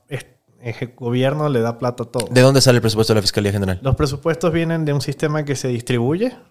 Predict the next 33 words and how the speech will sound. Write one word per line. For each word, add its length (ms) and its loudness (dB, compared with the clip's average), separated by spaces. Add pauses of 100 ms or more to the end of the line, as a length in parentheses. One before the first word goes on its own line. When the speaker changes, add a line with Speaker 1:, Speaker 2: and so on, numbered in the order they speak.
(200)
Speaker 1:
donde 240 0
analizamos 640 -2
en 100 -2
función 380 -4
de 220 -2
lo 180 -6
que 100 -8
ejecutan, 720 -6
lo 140 -10
que 100 -10
necesitan 800 -6
y 80 -12
Speaker 2:
Ya. 160 -4
Speaker 1:
qué 420 -6 (180)
es 120 -6
posible 920 -2
hacer 300 -6
o 60 -2
no. 220 -6 (520)
Este 220 0
famoso 420 -2
tema 320 0
de, 260 -2 (320)
"Entró 260 0
más 160 -2
petróleo 440 2
al 100 -2
país, 320 2
entonces 320 0
ahora 180 -2
tenemos 340 -2
más 200 -2
dinero". 300 -4